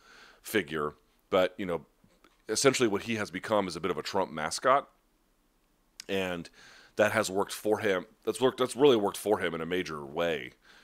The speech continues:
because all of the people on that side of the political aisle who identify with him and like him, which isn't to say that everyone who's on that side does that. I'm just saying it tends to curry favor with that audience fairly well-ish. And it, and you saw in the loss to Kamaru Usman,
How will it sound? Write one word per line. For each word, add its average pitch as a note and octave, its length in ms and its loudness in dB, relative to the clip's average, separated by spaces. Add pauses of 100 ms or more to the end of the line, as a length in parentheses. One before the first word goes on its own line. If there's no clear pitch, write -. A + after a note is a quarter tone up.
(120)
because F#2 520 2
all G#2 240 8
of F#2+ 80 2
the F2+ 80 -8
people F2+ 300 -4
on F2 140 0
that F#2+ 160 2
side G2 120 2
of F2+ 60 2
the F2 60 -2
political D#2+ 320 -4
aisle F2 320 4
who F2 220 -6
identify E2+ 520 -2
with D#2 160 -6
him D#2+ 280 -8
and D2 120 -10
like F#2 260 -2
him, D2+ 260 -12 (300)
which B2 160 -2
isn't A#2+ 120 0
to A2 60 -2
say G#2+ 120 2
that G2 120 0
everyone F#2+ 380 -2
who's F2 240 -8
on F#2+ 180 0
that E2 140 -4
side E2 340 0
does G2+ 240 2
that. D2 240 -4
I'm G2 120 -6
just E2+ 180 -8
saying E2 360 0 (500)
it - 100 -2
tends A#2 260 4
to - 60 -10
curry G2+ 260 4
favor G2+ 400 2
with E2 140 -6
that E2+ 120 -4
audience D#2+ 440 -2
fairly F#2 400 2
well-ish. - 1200 -8 (600)
And F#2 320 -2
it, G#2 280 -2
and F#2+ 160 0
you F2+ 100 -8
saw A#2 300 6
in G2 60 2
the F2+ 60 -2
loss G#2+ 300 6
to - 100 -12
Kamaru F#2 380 2
Usman, D#2+ 500 -2